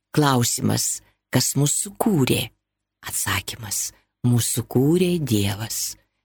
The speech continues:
Klausimas, kodėl jis mus sukūrė? Atsakymas, kad jį pažintume, mylėtume, šiame gyvenime jam tarnautume,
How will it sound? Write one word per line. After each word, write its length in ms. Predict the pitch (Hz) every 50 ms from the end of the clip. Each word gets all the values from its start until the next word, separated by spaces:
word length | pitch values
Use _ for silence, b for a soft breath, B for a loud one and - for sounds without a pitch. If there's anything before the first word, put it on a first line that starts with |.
| _ -
Klausimas, 720 | 170 165 156 165 160 156 - - 165 160 156 156 - -
kodėl 540 | - - 247 247 226 165 170 151 147 139 131
jis 280 | 135 156 156 - -
mus 180 | 165 170 170 - -
sukūrė? 720 | - 180 175 - - 175 180 180 185 185 196 196 196 196 202 B B _ _ _ _ _ _ _ _ _ _ _ -
Atsakymas, 880 | - 120 - - - 117 110 104 - - 123 117 110 107 - - - - _ _ _ _ _ _ _ -
kad 160 | 180 175 165
jį 180 | 175 214 247 254
pažintume, 920 | - 233 226 202 - 185 185 180 185 175 185 - 180 180 175 175 170 165 - _ _ -
mylėtume, 840 | 139 143 151 143 143 147 147 151 151 - 160 151 147 147 147 147 - - _ _ _ _ _ _ -
šiame 320 | - - 208 202 220 220
gyvenime 640 | 185 180 190 170 165 160 165 165 165 160 160 156 151
jam 220 | 147 143 143 147 143
tarnautume, 960 | - 151 151 151 143 139 139 143 143 147 151 - - 151 160 156 156 156